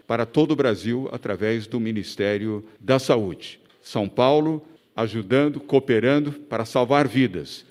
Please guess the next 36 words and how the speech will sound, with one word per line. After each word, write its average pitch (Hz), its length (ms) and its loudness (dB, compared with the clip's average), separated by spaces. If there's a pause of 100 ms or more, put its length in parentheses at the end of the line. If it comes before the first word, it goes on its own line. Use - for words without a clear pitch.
(200)
dos - 180 -12
brasileiros 123 640 4
de 110 120 -6
São 98 180 -6
Paulo 139 440 0 (260)
e 117 80 -8
os 107 80 -4
brasileiros 110 640 -2
do 113 100 -6
nosso 101 300 -4
país. - 500 -8 (220)
Repito, 160 500 0 (120)
é 127 80 -6
um 135 40 -2
momento 147 560 0
histórico 160 880 2 (360)
que - 80 -2
nos 143 180 4
orgulha. 131 560 4 (260)
Hoje 127 480 0 (220)
é 107 80 -4
o 98 100 -6
dia 101 280 2
da 135 100 4
esperança, 117 760 -4 (280)
hoje 107 440 -4 (240)
é 98 80 -6
o 90 120 -8
dia 127 240 2
da 117 100 4
vida. 87 400 -6 (480)
A 104 60 -12
vacina 107 420 -2
do 143 80 2
Butantan 135 640 2 (400)
é 123 240 0